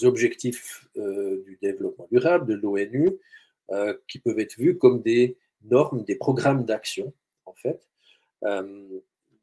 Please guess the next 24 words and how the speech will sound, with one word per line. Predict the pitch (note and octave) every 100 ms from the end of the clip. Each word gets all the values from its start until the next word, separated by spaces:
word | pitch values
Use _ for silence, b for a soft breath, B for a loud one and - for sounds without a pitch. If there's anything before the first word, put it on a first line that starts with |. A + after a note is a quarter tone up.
| _ _ _ _ _ - _ _
qui | - G#2+
vont, | G#2 A2 B2+ B2
euh, | G#2+ F#2+ F#2+ G2 F#2+ b b _ _ _ _ _ _
orienter | C3 B2+ C3 A#2 A2 A#2+ -
la | G#2 F#2
manière | G2 G2+ A2+ A#2+ A2
de, | G2+ G2 F#2+ - _
de | G2+
fonctionner | - G2+ - G2+ A2
de, | A#2 G#2 G2+ -
de | G2
nos | G2+
sociétés. | - F#2 F#2 - - _ B B B B _
Le | G#2 G#2 G2+ - _
wedding | A2 G2+ G2+ G#2
cake | - B2+ C3 -
ou | G2 G#2 - - _ _ _
gâteau | - - G#2+
de | G2
mariage, | G2 - A#2+ A2+ G#2
hein, | A2+
du | F#2+ F#2
Sh-, | - - -
Stockholm | - - G#2 - A2 G#2